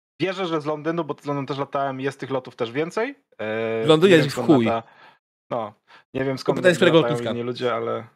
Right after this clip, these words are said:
Speaker 1: tak, ale, ale no to wiesz, z U K się
Speaker 2: Mhm.
Speaker 1: da po prostu. Teraz jest trochę gorzej,
Speaker 2: Tak,
Speaker 1: bo
Speaker 2: tak,
Speaker 1: Brexit,
Speaker 2: tak.
Speaker 1: ale tam, tam nieważne, nie? E,
Speaker 2: No.
Speaker 1: to jest i tak, ale to i tak,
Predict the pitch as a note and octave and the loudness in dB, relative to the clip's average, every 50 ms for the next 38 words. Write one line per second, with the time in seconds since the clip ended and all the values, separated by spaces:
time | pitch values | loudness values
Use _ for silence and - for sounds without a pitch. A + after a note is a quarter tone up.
0 | _ _ A2 G2 F#2+ F#2 - - - B2 B2+ C3 B2+ B2+ - C#3+ F3 A3+ C4+ D#4 | _ _ -4 -4 -4 -6 -6 -4 -4 -2 0 0 0 0 0 0 0 -2 -2 -4
1 | D4+ - D#4+ C#4 C#4 A#3 B2 B2 C3 E3 E3+ G3+ F#3 F3 - - F#3+ E3+ E3+ F3+ | -6 -4 -6 -4 -4 -4 -4 -4 -6 -4 -2 -2 -2 -2 -2 0 0 0 0 0
2 | - G#2 - - - - - B2 D3 E3 E3+ E3 D#3+ - D#3+ D#3 C#3+ C#3 C#3+ C3 | -4 -8 -14 -14 -14 -14 -10 -6 -4 -2 -2 -2 -4 -4 -6 -6 -4 -4 -4 2
3 | C#3 A3+ G#3+ - B2 B2 B2+ - - G#2 G2+ F#2+ G2 F#2+ F#2+ - - F2+ F2+ G#2+ | 4 4 4 6 4 4 4 2 -4 -8 -10 -10 -12 -14 -14 -14 -14 -14 -12 -12
4 | A2 G2 F2+ F2 E2+ E2+ G2 A#2 C#3+ - - - - - - - _ - E4+ D#4+ | -12 -12 -12 -14 -16 -14 -12 -12 -12 -12 -14 -18 -20 -20 -20 -20 _ -4 0 4
5 | D4+ C#4+ C#4 C4 B3+ A#3 A3+ A3 G#3+ G3+ F#3 E3 - F3 F3+ - - - B3 - | 6 8 8 8 8 6 4 4 2 2 0 -2 -2 -4 -4 -6 -6 -8 -10 -10
6 | - | -10